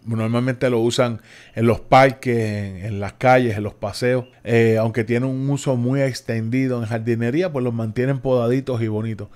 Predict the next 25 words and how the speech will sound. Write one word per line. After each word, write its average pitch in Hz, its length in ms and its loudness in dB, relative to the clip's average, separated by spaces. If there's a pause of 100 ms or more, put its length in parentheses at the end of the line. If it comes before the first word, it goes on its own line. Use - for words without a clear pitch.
(340)
Esto 147 220 2
es 185 40 6
un 180 120 4
árbol 175 280 2
que 135 300 4
se 123 180 0
puede 135 320 0
consumir 143 520 -2
de 123 100 -2
muchas 131 420 -2
formas. 120 480 0 (560)
Eh, 113 720 2
para 120 200 2
la 120 120 0
salud, 143 480 4 (260)
la 120 240 0
corteza 120 680 0 (120)
es 131 140 2
usada 143 480 6
para 127 180 4
la 120 120 4
diarrea 131 920 4
y 120 220 2
en 117 160 -2
cataplasma, 143 800 0